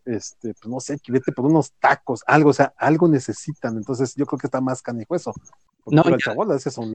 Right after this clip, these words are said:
Speaker 1: lado a la mujer, hazlo a un lado y a ver qué te dicen.
Speaker 2: No, y aunque no lo necesiten, ¿no? <laughs> O sea, te ven haciendo algo tuyo y, "¿Cómo que estás haciendo algo tuyo? Oye, yo estoy aquí,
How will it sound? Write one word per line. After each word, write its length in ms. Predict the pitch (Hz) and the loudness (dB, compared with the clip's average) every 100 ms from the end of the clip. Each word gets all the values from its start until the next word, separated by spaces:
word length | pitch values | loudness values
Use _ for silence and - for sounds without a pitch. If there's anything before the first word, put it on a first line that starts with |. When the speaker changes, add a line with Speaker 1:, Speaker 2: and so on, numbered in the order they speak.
| - | -8
Speaker 1:
lado 100 | 139 | -8
a 20 | 110 | -8
la 60 | |
mujer, 360 | 107 101 131 131 | -12 -10 -4 -2
hazlo 220 | 135 180 | 0 0
a 40 | 180 | 0
un 120 | 147 | 2
lado 220 | 135 175 | 2 2
y 80 | 156 | 0
a 60 | |
ver 100 | 113 | -2
qué 100 | 120 | -8
te 140 | 113 110 | -10 -12
dicen. 340 | 151 - 101 98 | -14 -12 -8 -2
Speaker 2:
No, 160 | 175 | 0
y 80 | 226 | 2
aunque 240 | 143 127 | 2 0
no 100 | 139 | 0
lo 140 | 175 220 | 2 4
necesiten, 720 | 170 123 123 185 240 180 135 | 2 2 0 0 0 2 2
¿no? 80 | 127 | 0
<laughs> 140 | - | 0
O 40 | 180 | -2
sea, 160 | 202 | -2
te 240 | - 156 165 | -4 -2 -2
ven 180 | 143 175 | 0 0
haciendo 400 | 170 160 160 160 | 0 0 0 2
algo 320 | 156 151 139 _ - | 2 0 -2 _ -2
tuyo 440 | 151 175 196 269 | 2 2 4 4
y, 200 | 160 143 - - 254 220 185 - | 4 2 -4 -10 -10 -10 -10 -4
"¿Cómo 300 | 165 202 180 | 0 2 0
que 80 | 156 | 0
estás 240 | 170 175 | 0 0
haciendo 280 | 180 185 190 | 0 0 0
algo 200 | 180 151 | 2 0
tuyo? 480 | - 190 196 180 175 | 0 0 2 2 2
Oye, 260 | 175 160 | 2 0
yo 140 | 147 156 | 0 -4
estoy 280 | 175 160 156 | -4 -4 -4
aquí, 260 | 147 160 | -4 -8